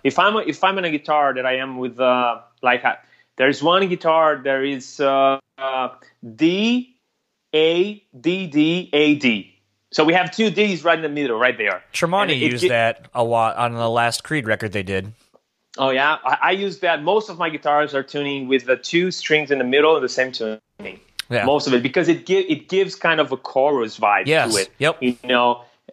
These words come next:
Speaker 1: Yeah, it's so f-, I love it. And so, but if I have that, uh, and I'm doing the, the most of the bass, let's say, you know, like, like the bass guitar and, and the rhythm gu-, the rhythm guitar, I mean,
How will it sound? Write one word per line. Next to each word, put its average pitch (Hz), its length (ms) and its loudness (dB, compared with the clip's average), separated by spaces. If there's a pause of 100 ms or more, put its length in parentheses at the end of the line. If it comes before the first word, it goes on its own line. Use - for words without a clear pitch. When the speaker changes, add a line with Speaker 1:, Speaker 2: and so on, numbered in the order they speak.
(140)
Speaker 1:
Yeah, 139 200 0
it's 135 160 -4
so 185 240 0
f-, - 200 -20
I 135 140 0
love 135 300 0
it. 101 140 -4 (300)
And 147 520 0 (380)
so, 185 220 0
but - 220 -2
if 196 200 -2
I 247 100 2
have 202 280 -2
that, 131 340 0 (480)
uh, 147 340 2 (100)
and 160 180 -6
I'm 160 200 -2
doing 180 280 0
the, 139 80 -4
the 120 280 -2 (180)
most 147 300 0
of 120 100 -4
the 120 40 -2
bass, 147 680 0
let's 170 180 0
say, 185 220 0
you 151 100 -2
know, 143 140 2
like, 131 320 0
like 127 180 -2
the 117 60 -20
bass 147 300 0
guitar 160 460 0
and, 127 220 -6
and 120 220 -12
the 120 80 -8
rhythm 147 320 -4
gu-, 120 160 -2
the 117 120 0
rhythm 160 240 2
guitar, 156 360 0
I - 20 -4
mean, 156 240 -6